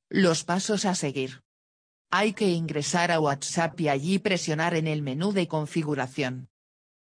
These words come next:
Luego seleccionar ajustes barra chats. Y luego ingresar a copia de seguridad. Dentro de copia de seguridad hay que presionar donde dice guardar en Google Drive y elegir alguna de las opciones mencionadas allí.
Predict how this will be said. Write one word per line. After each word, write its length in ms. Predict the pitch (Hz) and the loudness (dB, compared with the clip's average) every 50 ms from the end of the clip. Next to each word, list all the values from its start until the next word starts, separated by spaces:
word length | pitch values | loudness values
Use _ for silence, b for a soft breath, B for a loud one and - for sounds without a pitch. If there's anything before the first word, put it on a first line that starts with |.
| _ _ - | _ _ 0
Luego 400 | 180 185 196 214 220 226 233 220 | 4 6 6 6 6 4 2 2
seleccionar 720 | - 240 208 190 170 165 - - 151 143 147 151 156 156 | 4 2 4 4 2 0 0 -2 -2 0 2 2 2 2
ajustes 580 | 151 - - 190 190 - - - 190 180 156 147 | 0 2 2 2 2 2 2 0 0 -2 0 0
barra 340 | 165 165 170 165 151 139 | 0 0 0 0 -2 -2
chats. 500 | 143 - 160 131 135 - - - - - _ _ _ _ _ _ _ _ _ _ _ _ _ - | -4 -2 -4 -4 -4 -4 -6 -10 -10 -10 _ _ _ _ _ _ _ _ _ _ _ _ _ 0
Y 160 | 190 175 156 | 2 4 4
luego 320 | 160 160 170 175 180 175 | 4 4 4 2 0 0
ingresar 560 | 165 165 165 151 151 147 135 - 180 175 175 | -2 -2 -2 -2 -4 -2 -2 0 2 2 2
a 100 | 170 160 | 2 0
copia 400 | 156 - 214 233 226 - 220 196 | 2 2 0 0 0 2 0 2
de 140 | 175 170 156 | 4 2 0
seguridad. 600 | - - 156 139 143 147 147 139 139 131 131 131 131 - _ _ _ _ _ _ _ _ _ _ _ _ _ - 175 | 0 0 -2 -2 -2 -2 -2 -2 -2 -2 -4 -4 -6 -14 _ _ _ _ _ _ _ _ _ _ _ _ _ -10 -6
Dentro 440 | 160 185 185 190 190 190 202 185 | -2 2 2 2 4 4 2 2
de 140 | 165 151 143 | 2 2 0
copia 380 | 143 190 226 220 - 220 208 185 | 0 0 0 0 2 2 2 2
de 120 | 170 170 | 4 2
seguridad 680 | 156 - 165 147 139 143 131 135 131 131 165 175 165 | 2 2 0 0 0 0 -2 -2 -2 0 0 2 2
hay 160 | 175 170 185 180 | 2 0 0 0
que 160 | - 170 143 | 0 0 0
presionar 560 | - 143 135 135 - 165 151 160 185 214 208 | 0 0 -2 -2 -2 -2 0 2 2 2 2
donde 320 | 185 175 160 160 147 143 | 2 2 2 4 2 2
dice 320 | 139 180 208 202 - 220 175 | 2 0 -2 -2 0 0 0
guardar 460 | 151 147 135 135 135 165 196 226 214 | 2 2 0 0 0 0 0 2 2
en 160 | 185 160 160 | 2 0 0
Google 340 | 151 160 156 156 160 151 147 | -2 -2 0 2 2 2 2
Drive 340 | 143 156 180 190 170 190 180 | 2 2 2 2 2 2 2
y 120 | 175 160 | 2 2
elegir 440 | 147 147 143 143 - - 208 220 190 | 2 0 0 -2 -2 0 2 4 4
alguna 440 | 160 139 143 147 175 190 190 180 175 | 4 2 2 2 2 2 2 2 2
de 100 | 175 160 | 2 2
las 220 | 156 147 139 - | 2 2 0 0
opciones 560 | 147 135 - - 190 196 202 196 185 175 170 | -2 -4 -2 0 0 2 4 4 2 2 2
mencionadas 760 | 175 170 165 160 151 - 156 147 151 170 180 170 175 170 - | 2 2 2 0 -2 -2 -2 -2 0 0 0 0 0 0 0
allí. 380 | 160 143 139 135 135 127 131 | -2 -4 -2 -4 -4 -6 -6